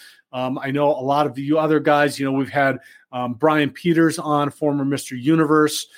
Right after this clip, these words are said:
and, uh, and maybe we'll have him on in the next few, three or four weeks, but he talks about, <clears throat> he's talked about, he and I have talked about, um, offline some,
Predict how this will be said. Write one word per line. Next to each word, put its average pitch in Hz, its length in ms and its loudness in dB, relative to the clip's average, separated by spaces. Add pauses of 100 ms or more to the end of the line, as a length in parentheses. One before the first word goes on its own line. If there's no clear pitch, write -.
(240)
and, 127 280 -4
uh, 127 180 -2
and 139 120 -2
maybe 147 180 2
we'll 143 220 2
have 151 240 0
him 147 180 -2
on 151 180 2
in 135 120 0
the 135 60 0
next 139 360 -4
few, 143 240 0
three 143 260 -2
or 139 80 0
four 139 260 0
weeks, 143 280 0
but 123 220 -2 (400)
he 160 180 -2
talks 156 380 2
about, 143 420 2
<clears throat> - 80 -12 (260)
he's 151 200 -2
talked 156 260 2
about, 147 160 2
he 202 160 2
and 170 80 2
I 170 80 6
have 170 140 0
talked 147 320 2
about, 139 220 2 (300)
um, 135 240 -4
offline 147 640 2
some, 135 420 -2